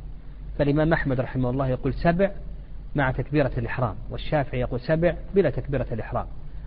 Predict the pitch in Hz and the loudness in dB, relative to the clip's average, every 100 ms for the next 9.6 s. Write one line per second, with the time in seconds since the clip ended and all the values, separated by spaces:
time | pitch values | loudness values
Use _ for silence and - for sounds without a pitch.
0 | - - - - 156 180 196 185 180 190 | -8 -10 -10 -4 2 6 6 6 8 8
1 | 170 131 123 139 120 117 117 110 165 151 | 8 4 2 0 0 0 0 2 2 2
2 | 147 131 120 160 123 120 - 123 - 110 | 2 2 2 0 0 -2 0 0 0 -2
3 | - 117 104 127 127 - - 156 101 - | -4 -2 -2 -4 -6 -6 -4 -4 -4 -4
4 | 113 - - - - - - - 143 - | -6 -8 -10 -8 -8 -10 -10 -2 0 2
5 | 139 139 135 143 147 131 - - - - | 4 6 6 8 6 4 -4 -10 -10 -8
6 | - - - 123 123 117 120 113 117 113 | -10 -6 0 2 2 0 -4 -6 -6 -6
7 | - 139 127 123 117 107 107 107 104 107 | -2 0 0 -2 -2 -4 -6 -6 -6 -2
8 | 139 127 117 120 120 123 - 156 - 120 | 0 0 -2 -2 0 0 0 -4 -4 -2
9 | 120 117 110 135 151 156 | 0 0 0 2 2 2